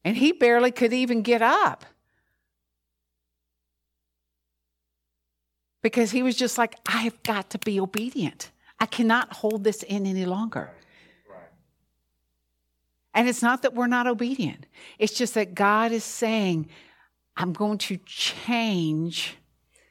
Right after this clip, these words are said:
Speaker 1: give you maybe another way to look at activating the prophetic word that you hear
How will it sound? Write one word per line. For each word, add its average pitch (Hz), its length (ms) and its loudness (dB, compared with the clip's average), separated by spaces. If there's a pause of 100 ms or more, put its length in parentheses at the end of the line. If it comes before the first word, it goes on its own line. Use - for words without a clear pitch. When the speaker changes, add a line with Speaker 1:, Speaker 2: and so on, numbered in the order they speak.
(220)
Speaker 1:
give 214 180 0
you 226 180 2
maybe 214 680 2
another 190 640 2
way 202 240 2
to 190 100 -2
look 190 420 -2 (120)
at 135 560 -4 (880)
activating 175 880 0
the 160 100 -2
prophetic 165 580 -2
word 156 240 -4
that - 160 -6
you 135 120 -4
hear 123 340 -8